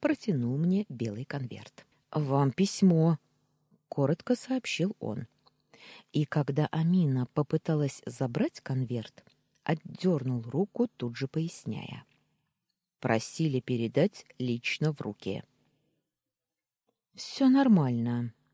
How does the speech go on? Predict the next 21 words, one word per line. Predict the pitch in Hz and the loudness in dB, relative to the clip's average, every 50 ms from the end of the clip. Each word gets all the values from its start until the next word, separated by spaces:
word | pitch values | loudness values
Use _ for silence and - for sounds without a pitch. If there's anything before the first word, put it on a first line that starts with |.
| _ - | _ -16
шагнув | - - - - 139 - 117 110 127 120 110 _ - | -12 -8 -4 -4 -4 -2 -2 -2 -2 -2 -4 _ -6
ближе, | 127 127 180 240 233 - 165 131 | -2 0 0 0 0 0 -2 -4
кивнула | - - 135 120 123 131 131 156 196 | -4 -4 -6 -4 -2 -2 -2 0 -2
я | 220 220 - 123 113 107 113 117 _ _ _ _ _ _ _ | -2 -2 -4 -6 -6 -6 -6 -10 _ _ _ _ _ _ _
и, | - 147 143 | -4 -4 -2
забрав | 120 135 131 120 - 123 117 - | -2 -4 -4 -4 -4 -6 -6 -6
конверт, | - - 113 113 113 107 139 185 - - - - _ | -6 -6 -4 -4 -2 0 0 -2 -2 -4 -12 -12 _
отступила | - 277 - - - - - - 170 - - 113 123 135 | -4 -4 -4 -6 -10 -12 -8 -8 -6 -4 -4 -4 -4 -2
назад. | 139 147 143 143 - 107 110 - - - _ _ _ _ _ _ _ _ _ _ _ _ _ _ _ _ _ _ _ _ _ _ _ _ _ _ _ _ _ _ _ - | -2 -4 -4 -6 -8 -12 -14 -14 -18 -20 _ _ _ _ _ _ _ _ _ _ _ _ _ _ _ _ _ _ _ _ _ _ _ _ _ _ _ _ _ _ _ -6
"Юля, | 226 240 247 247 185 135 95 110 120 - - | -4 2 4 4 4 4 2 -2 -8 -6 -4
давай | - 294 320 - 349 302 | -4 -2 0 2 2 2
я", | 190 120 113 113 123 113 90 - - _ _ _ _ _ _ _ _ _ _ _ _ _ _ _ _ | 2 0 -2 -4 -4 -4 -4 -6 -10 _ _ _ _ _ _ _ _ _ _ _ _ _ _ _ _
предложила | - 160 147 131 127 123 135 135 - 151 165 180 202 - | 0 0 0 0 0 -2 -2 0 0 0 0 0 0 -2
Амина, | - 247 247 226 160 120 110 - - - 113 - _ _ _ _ _ - - - - - - - - | -2 0 2 2 2 0 -2 -6 -8 -10 -12 -14 _ _ _ _ _ -20 -20 -20 -20 -20 -8 0 4
но | 240 269 | 4 6
я | 285 311 370 - | 6 6 4 2
покачала | - - - 131 117 - - - 127 127 139 | 0 -2 -4 -4 -4 -4 -4 -4 -4 -4 -2
головой | 131 147 175 196 226 233 - 330 349 339 339 - - | 0 2 2 2 2 2 4 4 4 4 2 0 -6
и | 302 - | -8 -8
вскрыла | - - - - - - 123 127 139 - | -8 -12 -16 -12 -10 -6 -6 -4 -6 -6
письмо. | - - - - - - - - | -8 -10 -12 -10 -12 -12 -12 -12